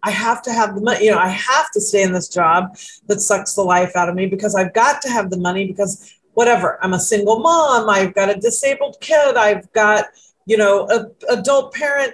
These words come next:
I need aging parent, you know, that <laughs> of course your parents are adults, <laughs> aging parent that you need to take care of and are helping support financially or whatever." I know that all those circumstances are real, okay? And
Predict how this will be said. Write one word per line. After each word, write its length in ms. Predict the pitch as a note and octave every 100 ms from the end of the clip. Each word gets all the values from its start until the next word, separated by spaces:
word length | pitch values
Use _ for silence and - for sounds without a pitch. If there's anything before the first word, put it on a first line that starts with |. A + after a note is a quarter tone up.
| -
I 140 | A3+
need 280 | A#3 A#3 A#3
aging 420 | A3+ B3+ B3 A#3
parent, 420 | A3 B3+ G#3+ F3 G3
you 100 | F#3+
know, 180 | F3+ F3
that 440 | F#3+ F#3+ G#3 A3+ _
<laughs> 100 | -
of 140 | F#3+
course 240 | - G#3 -
your 80 | -
parents 480 | - G#3+ G#3 G3
are 80 | F#3
adults, 540 | F#3 F#3+ F#3 F#3+ - - G#4+ - E4
<laughs> 380 | - - _ -
aging 460 | D4 D#4 D4+ C#4 C4+
parent 400 | C4+ A#3 G3+ - - - - -
that 220 | C4 -
you 120 | C4+
need 200 | C4+ C#4
to 100 | B3+
take 280 | - D4+ D4+
care 300 | D#4 D4+ D4+ B3+
of 80 |
and 80 | A3+
are 100 | A3+
helping 300 | A#3+ B3+ C#4 -
support 540 | - - E4 D#4 -
financially 640 | - C4+ C4 A#3+ - G#3+
or 100 | G#3+
whatever." 380 | A#3+ A#3 - - _ _ _ -
I 260 | C4 C#4 C4+
know 300 | C4 B3+ A3
that 160 | G#3+ -
all 220 | G#3 G3+
those 260 | G3+ F#3+
circumstances 720 | G#3 G3 G3 F#3+ F3+ F3+ F3 F3
are 120 | F3
real, 400 | F3+ F3 C#3+ G#2+ _ -
okay? 640 | D#3 E3+ E3 F3 G#3+ A#3 _ _ _ _ _ _ -
And 500 | A3 A3 G#3+ G#3+